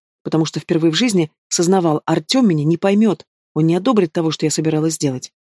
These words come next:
А я не хотела ссор, я боялась его осуждения, и вместе с тем не могла иначе. Если всё получится, я, конечно, всё ему расскажу, если же нет, то лучше, чтобы это осталось моим маленьким секретом. Единственным секретом от того, кого так любила.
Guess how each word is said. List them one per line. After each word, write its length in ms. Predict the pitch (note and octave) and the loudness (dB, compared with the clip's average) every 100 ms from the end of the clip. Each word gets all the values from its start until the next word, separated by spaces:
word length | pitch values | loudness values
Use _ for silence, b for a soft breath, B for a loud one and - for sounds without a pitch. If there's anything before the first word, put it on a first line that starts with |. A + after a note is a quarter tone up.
| _ _ _ _ _ _ | _ _ _ _ _ _
А 80 | F#3+ | 0
я 80 | A#3 | 2
не 80 | G3+ | 2
хотела 320 | D#3+ E3+ D#3 | 0 0 0
ссор, 380 | - - C#3+ D3+ _ - | 0 -4 -6 -8 _ -2
я 120 | E3+ | 0
боялась 420 | F#3+ G#3+ E3 - | 2 2 0 -2
его 100 | C#3+ | -4
осуждения, 500 | C#3 D3+ C#3+ C3+ D3 _ _ | -4 -4 -4 -6 -10 _ _
и 100 | E3 | -2
вместе 380 | E3 D3+ - C#3 | 0 0 -2 -6
с 80 | - | -2
тем 220 | G3+ F#3+ _ _ - | 0 -2 _ _ -4
не 100 | D#3 | -2
могла 280 | D3 D3+ - | 0 -2 -2
иначе. 520 | E3 D3 C3 - D3 - _ _ - | -2 -4 -4 -8 -10 -14 _ _ -2
Если 280 | E3 D#3 | 0 0
всё 160 | C#3+ D#3 | -4 -4
получится, 460 | D3 G3 G#3 E3 D3+ | -2 -2 -2 -2 -2
я, 100 | D3 | -2
конечно, 380 | D3 C#3 - | -2 -2 -4
всё 160 | E3 E3+ | -2 0
ему 140 | E3 | 0
расскажу, 440 | F3+ - G#3 F3+ D#3+ _ _ | 0 -2 -2 -2 -4 _ _
если 240 | D#3+ E3 E3 | -6 -2 0
же 120 | E3+ | 0
нет, 220 | F#3+ F3+ _ _ - | 0 -2 _ _ -4
то 100 | G3+ | -2
лучше, 240 | D4 - | -2 -2
чтобы 240 | - D3 D3+ | -4 -2 -2
это 160 | - | -2
осталось 400 | C#3+ - G#3+ F3 | -6 -2 -2 -2
моим 140 | D3 C#3 | -4 -4
маленьким 340 | C#3+ C#3 C#3+ | -4 -6 -8
секретом. 520 | - D3 C#3 B2 A#2+ - _ _ _ _ _ _ _ - | -8 -6 -6 -6 -8 -12 _ _ _ _ _ _ _ -4
Единственным 560 | F#3 G3 C4+ - G#3 G3 | 0 2 0 2 0 2
секретом 440 | F#3 A3 A#3+ G#3+ | 0 0 0 0
от 120 | - - | -4 -2
того, 220 | F#3+ A3 | -2 0
кого 200 | G3 F3+ | -2 -2
так 220 | - G3+ | -6 -6
любила. 400 | F#3+ F3+ C#3 B2 | -6 -4 -4 -6